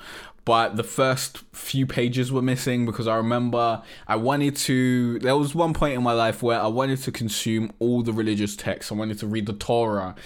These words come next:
the Bible, the Quran. I wanted to get through all of them. Now I look back and I'm like, "Wow, that would have been a really boring," <laughs> that would have been a really boring assignment.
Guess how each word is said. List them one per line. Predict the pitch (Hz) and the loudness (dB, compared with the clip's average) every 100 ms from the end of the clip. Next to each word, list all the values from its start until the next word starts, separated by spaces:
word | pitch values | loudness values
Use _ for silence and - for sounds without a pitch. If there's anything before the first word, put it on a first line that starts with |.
| - - | -18 -10
the | 104 | -2
Bible, | 104 127 123 110 101 92 - - - | 4 4 4 0 -4 -6 -10 -20 -8
the | 110 110 | -4 -4
Quran. | 101 120 110 127 123 | -2 0 2 4 2
I | 107 | 0
wanted | 110 117 | -2 -2
to | - | -4
get | 107 117 117 | -2 -2 -2
through | 107 92 | -6 -2
all | 117 127 | 2 2
of | 113 | 2
them. | 107 87 - - - | 0 -4 -8 -12 -2
Now | 120 151 165 135 123 | 2 4 4 4 4
I | 120 | 2
look | 120 127 | 2 2
back | 104 131 117 | 2 2 2
and | 123 | -2
I'm | 110 | 0
like, | 113 101 101 | 0 -2 0
"Wow, | 110 113 98 | 2 2 2
that | 104 | 0
would | 107 | 0
have | 107 | 0
been | 107 104 | 0 0
a | 98 | 0
really | 101 113 120 123 117 113 104 104 - - | 0 2 4 6 4 2 0 -4 -10 2
boring," | 131 127 123 123 120 123 - | 4 6 6 6 6 4 4
<laughs> | |
that | 226 208 254 202 214 175 | 4 4 4 2 2 2
would | 170 170 180 | 2 4 4
have | 185 | 6
been | 196 | 6
a | 202 | 4
really | 185 196 214 226 | 6 8 8 6
boring | 202 170 175 170 156 | 4 6 6 6 2
assignment. | 147 - 151 147 120 104 | 0 0 2 2 0 -4